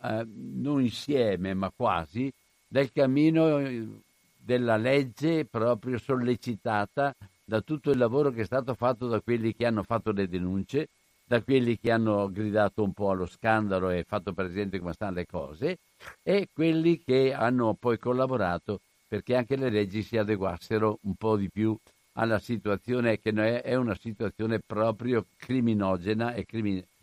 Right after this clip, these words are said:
e a volte criminale. Allora, di fronte a questo, av-, adesso vi dico anche di cosa parleremo oggi, che non, non lo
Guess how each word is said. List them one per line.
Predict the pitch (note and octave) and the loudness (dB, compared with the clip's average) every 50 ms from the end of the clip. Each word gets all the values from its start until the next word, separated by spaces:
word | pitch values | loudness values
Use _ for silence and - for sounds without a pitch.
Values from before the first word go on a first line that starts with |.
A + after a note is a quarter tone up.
| _ _ | _ _
e | - F#2+ G#2+ A2 | 0 2 4 4
a | |
volte | G#2 G2 G#2 A2 G2+ F#2+ A2+ F2+ | 4 4 2 0 0 -2 -6 -6
criminale. | - G2 G#2 F#2+ F#2+ F2+ E2+ D#2 C#2+ C2+ C2+ C2+ C2+ _ _ _ _ _ _ _ _ _ | -4 -4 -4 -2 -2 -4 -4 -6 -8 -10 -12 -16 -18 _ _ _ _ _ _ _ _ _
Allora, | - B2+ D3+ D3+ D3 C3 A2+ G#2+ G#2 G2+ | 0 2 4 6 6 6 6 4 2 0
di | G2 A2 A2 | 0 -4 -6
fronte | - A#2 D#3 D3+ C3 D#3+ | -4 -4 -4 -2 0 -2
a | E3 | -2
questo, | - - A#2 A2+ A2 G#2+ - - C3+ C3 A#2 - _ _ - - _ _ _ _ _ _ | 0 0 0 0 0 -2 -4 -4 -2 -2 -2 -4 _ _ -20 -20 _ _ _ _ _ _
av-, | - - G#2+ G#2 G#2 A2+ | -4 -4 -4 -2 0 0
adesso | A2 A2 A2 B2 A#2+ F#2+ A2+ | 2 2 2 0 -2 -2 -2
vi | A2 G#2 A2 | 0 0 0
dico | G2 A#2 A#2 G#2 - G2+ F#2 | 0 0 -2 -2 -2 -2 0
anche | F2+ G2 G#2+ G#2 A2 G#2+ | 0 0 0 0 -2 -2
di | G#2 G#2 F#2 | -2 -2 -2
cosa | F#2 A#2+ A#2 A#2+ A2+ | -2 -2 -2 -2 -2
parleremo | - G#2+ G2+ G2+ G#2 G#2+ A2+ A2+ A2 | 0 0 0 0 0 0 0 0 2
oggi, | G2+ G2+ G#2+ A2+ A#2 A2 G2 B2+ C3+ A2 | 2 4 4 4 2 0 -2 -4 -6 -4
che | - B2 B2 B2+ A#2+ - _ _ _ _ _ _ _ _ _ _ - | -2 -2 0 0 0 -2 _ _ _ _ _ _ _ _ _ _ -6
non, | G#2+ A2+ C3+ D#3 - D#3+ D#3 C#3+ C3 B2 | -2 0 4 4 6 6 4 4 2 2
non | C3+ D3+ D3+ | 2 2 2
lo | D3 C3 | 2 2